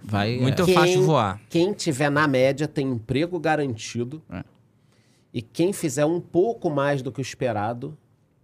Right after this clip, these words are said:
Speaker 3: cara, tá, tá feito, vai ser sócio de dono de empresa.
Speaker 1: E a gente entrevistou dois garotos muito bacanas aqui. Um foi o Felipe Moleiro,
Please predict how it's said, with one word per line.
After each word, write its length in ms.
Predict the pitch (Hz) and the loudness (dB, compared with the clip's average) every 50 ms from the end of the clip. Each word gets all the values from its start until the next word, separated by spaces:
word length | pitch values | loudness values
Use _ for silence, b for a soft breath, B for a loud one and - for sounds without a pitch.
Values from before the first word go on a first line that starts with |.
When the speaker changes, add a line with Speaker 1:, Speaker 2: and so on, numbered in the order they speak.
| _ _ _ _ _ _ | _ _ _ _ _ _
Speaker 3:
cara, 260 | - 110 107 98 90 95 | -8 -4 -4 -4 -4 -4
tá, 260 | - - 104 107 107 | -4 -2 -2 -2 -2
tá 160 | 110 - 120 | -2 -4 -6
feito, 280 | 110 - - 127 135 - | -4 -4 -4 -4 -4 -4
vai 100 | 156 165 | -4 -6
ser 120 | - 165 | -4 -6
sócio 320 | 147 - - 151 156 151 - 170 | -6 -4 -4 -4 -4 -4 -6 -6
de 0 | 151 | -4
dono 200 | 156 160 170 175 | -2 -2 -2 -4
de 100 | 170 175 | -6 -8
empresa. 380 | 160 - 110 101 98 87 87 - | -6 -6 -4 -4 -4 -4 -2 0
Speaker 1:
E 100 | 143 151 | 2 2
a 80 | 139 | 2
gente 240 | 123 156 165 - - | 2 2 0 -2 -4
entrevistou 420 | 160 - 151 156 151 143 - 151 143 | -4 -2 0 0 0 0 0 0 2
dois 180 | 139 160 170 170 | 2 2 2 2
garotos 360 | 160 151 151 160 151 - - | 2 2 2 2 0 -2 -2
muito 300 | 135 143 151 175 180 - 180 | 0 2 2 2 0 0 0
bacanas 440 | 165 156 - - 147 135 135 127 | 0 0 0 0 -2 0 0 0
aqui. 420 | 127 117 - - - 135 151 190 214 - - 135 _ - | 0 -2 -4 -4 -4 -4 -4 -4 -8 -12 -18 -14 _ -4
Um 120 | 120 123 | -4 -4
foi 160 | - 135 127 | -2 -2 -2
o 40 | 123 | -2
Felipe 340 | - - 127 117 123 - 127 | 0 0 0 0 0 0 0
Moleiro, 540 | 123 120 117 107 107 110 123 139 160 185 | 0 0 2 2 2 2 2 0 0 -4